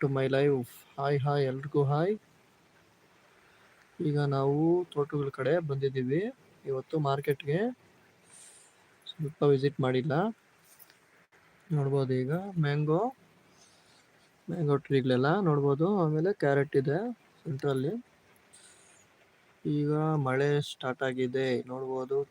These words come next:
ಮಳೆ ಬೀಳ್ತಾ ಇದೆ. ಯಾರಾದ್ರೂ ನಿಮ್ ಕಡೆ ಮಳೆ ಬರ್ತಿದ್ರೆ ದಯವಿಟ್ಟು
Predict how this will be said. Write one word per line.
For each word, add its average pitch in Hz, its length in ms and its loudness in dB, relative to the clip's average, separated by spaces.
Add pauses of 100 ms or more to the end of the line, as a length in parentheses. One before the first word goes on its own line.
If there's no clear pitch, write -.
(600)
ಮಳೆ 127 320 -4 (1200)
ಬೀಳ್ತಾ 135 400 -2
ಇದೆ. 139 160 0 (200)
ಯಾರಾದ್ರೂ 135 540 -2 (520)
ನಿಮ್ 135 180 -8 (100)
ಕಡೆ 135 180 -2 (100)
ಮಳೆ 127 180 -4 (100)
ಬರ್ತಿದ್ರೆ 135 420 -4 (100)
ದಯವಿಟ್ಟು 135 420 -2